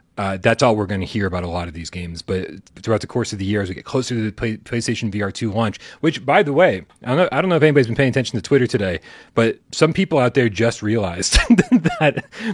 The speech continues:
that I've, that I've been calling the P S V R two launch window Q one twenty twenty-three. Uh, and so there was a,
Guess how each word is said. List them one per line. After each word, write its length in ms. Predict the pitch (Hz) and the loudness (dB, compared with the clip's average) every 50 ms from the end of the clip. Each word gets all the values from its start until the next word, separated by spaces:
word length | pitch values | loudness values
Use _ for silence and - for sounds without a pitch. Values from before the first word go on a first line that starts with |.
| - - | -6 -2
that 160 | - 143 127 123 | 2 2 4 4
I've, 280 | 123 123 143 139 135 120 | 4 2 2 -2 -2 0
that 120 | 123 120 | 0 2
I've 140 | 120 117 98 | 2 0 0
been 160 | 120 113 110 | -2 -4 -2
calling 340 | - - 123 117 117 113 107 | 0 0 2 2 2 0 0
the 60 | 98 | -2
P 180 | - - 120 110 | -2 0 0 0
S 80 | 98 | 0
V 160 | - - 113 | 0 -2 -2
R 220 | 104 98 98 98 92 | 0 0 -2 -4 -6
two 420 | - - - 110 104 101 101 98 - | -6 -4 -2 -2 -2 -2 -4 -6 -8
launch 600 | 92 95 101 101 101 104 101 95 - - - - | -6 -4 -2 -2 -2 -2 -4 -4 -6 -8 -8 -10
window 520 | - 98 101 101 101 92 95 90 87 85 82 | -8 -4 -4 -2 -2 -2 -4 -4 -6 -8 -10
Q 240 | - - - 104 95 | -8 -6 -6 -4 -4
one 180 | 95 95 90 | -4 -4 -6
twenty 220 | - - 104 92 87 | -4 -4 -4 -4 -6
twenty-three. 520 | - 98 87 85 - - 101 101 95 85 - _ - - - - - _ - | -6 -6 -8 -8 -4 -2 0 0 0 -2 -4 _ -20 -20 -20 -20 -20 _ -8
Uh, 300 | 101 95 92 92 95 - - | -6 -4 -4 -4 -6 -6 -4
and 160 | - 110 95 | -4 -4 -2
so 120 | - 120 107 | -2 -2 0
there 160 | 98 104 104 | 0 0 0
was 120 | 101 90 | 0 0
a, 100 | 104 104 | -2 -4